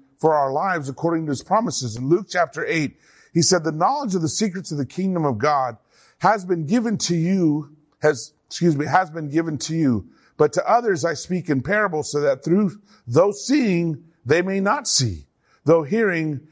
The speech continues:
they may not understand." You know, that scripture baffled me for many years, and I've wrestled a lot with that, but I, I think I've got it now. I think I understand what he's saying, is that, that God is trying to communicate a vision to us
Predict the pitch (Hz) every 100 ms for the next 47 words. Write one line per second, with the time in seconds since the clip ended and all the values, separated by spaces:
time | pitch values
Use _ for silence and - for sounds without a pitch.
0 | _ 139 165 165 151 160 156 156 151 135
1 | - 160 131 104 - _ - 339 254 254
2 | - 240 233 - 165 120 151 - 165 139
3 | 123 131 135 151 143 151 131 107 131 123
4 | 165 - 156 131 151 151 131 123 131 135
5 | 147 - _ _ - 151 262 208 147 160
6 | 185 151 123 113 120 139 175 190 185 160
7 | 165 151 135 110 - 202 196 151 98 -
8 | _ _ _ 139 160 120 151 143 - _
9 | _ _ _ 127 143 139 - _ 165 135
10 | 208 294 220 170 165 - - 208 254 202
11 | - 170 165 196 202 202 165 156 131 165
12 | 165 151 147 - 147 165 165 - -